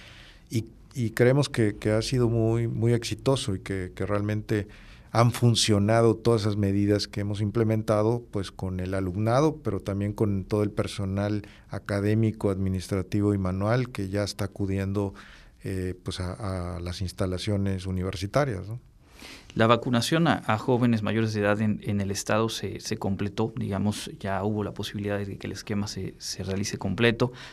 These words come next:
Speaker 2: Ahora está por iniciar en cuestión de días, según nos han informado, eh, la vacunación para jóvenes de entre diecisiete y dieciocho años.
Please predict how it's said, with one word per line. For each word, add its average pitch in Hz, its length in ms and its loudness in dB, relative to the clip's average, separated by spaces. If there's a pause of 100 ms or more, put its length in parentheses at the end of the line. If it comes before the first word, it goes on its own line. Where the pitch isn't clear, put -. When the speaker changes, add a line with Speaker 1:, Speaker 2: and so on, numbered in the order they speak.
Speaker 2:
Ahora 113 260 6
está 113 280 2
por 110 160 2
iniciar 101 440 2
en 98 100 0
cuestión 107 300 -2
de 101 120 0
días, 113 200 2
según 104 280 0
nos 101 120 0
han 104 100 2
informado, 107 500 2 (340)
eh, 107 260 0
la 104 100 2
vacunación 110 500 2
para 110 180 2
jóvenes 107 460 0
de 101 320 -6
entre 95 340 -6
diecisiete 107 560 -4
y 101 60 -2
dieciocho 107 420 -4
años. 110 400 4